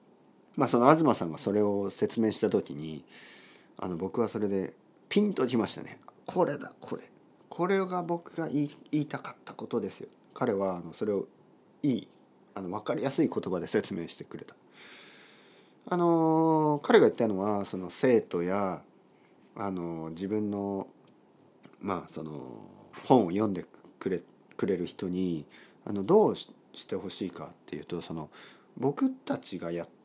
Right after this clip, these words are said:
ているのは、その、彼は哲学者ね。えー、僕たちがやっているのは、教えることではなく、考えさせることなんです。言ってたんです。はい。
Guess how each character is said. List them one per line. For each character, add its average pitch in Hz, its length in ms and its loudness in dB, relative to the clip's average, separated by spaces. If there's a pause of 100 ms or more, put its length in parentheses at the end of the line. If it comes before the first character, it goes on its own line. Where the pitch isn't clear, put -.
て 104 80 -2
い 104 100 0
る 98 140 -4
の 80 160 -8
は、 78 160 -10
そ - 120 -12
の、 82 80 -10
彼 117 220 2
は 95 100 0
哲 - 280 -4
学 95 140 -2
者 - 120 -12
ね。 - 60 -10 (460)
え 120 80 0
ー、 120 40 2
僕 175 160 0
た 226 140 2
ち - 120 -6
が 95 160 -2
や 165 120 -6
っ - 20 -16
て - 220 -4
い - 20 0
る 95 100 -6
の 90 140 -6
は、 90 380 -8
教 127 160 -4 (260)
え 269 160 2
る 247 300 2 (800)
こ 160 160 0
と 175 120 2
で 127 80 0
は 80 120 -8
な 90 120 -10
く、 85 360 -8 (800)
考 196 160 0 (240)
え 247 120 4
さ 160 180 0
せ 185 160 0
る - 160 -2 (960)
こ - 140 -4
と 98 120 0
な 80 100 -6
ん - 80 -12
で - 100 -16
す。 - 220 -16 (1040)
言 - 100 -12
っ - 20 -18
て - 200 -12
た - 120 -12
ん - 80 -20
で - 100 -20
す。 - 140 -20 (580)
は 90 180 -10
い。 - 0 -